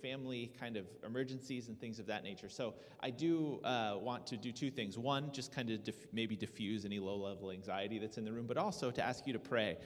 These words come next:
'cause there are a number of people in our congregation, a number of families who are enduring some, some sickness today. So if you just pray for them, uh, if you think of that, if the Lord brings that to your mind this week. Amen? Amen.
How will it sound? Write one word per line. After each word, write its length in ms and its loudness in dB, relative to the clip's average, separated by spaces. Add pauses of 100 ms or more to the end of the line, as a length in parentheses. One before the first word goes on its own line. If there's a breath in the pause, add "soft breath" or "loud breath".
(260 loud breath)
'cause 80 -4
there 140 4
are 140 6
a 40 0
number 260 0
of 120 -2
people 320 -2
in 80 -2
our 80 0
congregation, 600 -4
a 40 -8
number 200 -2
of 100 -2
families 420 -2
who 120 -4
are 80 0
enduring 360 0
some, 240 -4 (280 loud breath)
some 160 -10
sickness 560 -4
today. 340 -4
So 160 -2
if 120 -4
you 100 0
just 220 -6
pray 380 4 (340 loud breath)
for 120 0
them, 320 2 (340 loud breath)
uh, 240 0
if 120 -6
you 60 -2
think 220 -4
of 120 -4
that, 280 2
if 60 -16
the 80 -4
Lord 200 -2
brings 180 -6
that 160 -2
to 80 -10
your 100 -8
mind 200 -6
this 180 -8
week. 320 -12
Amen? 300 2 (1000 loud breath)
Amen. 360 2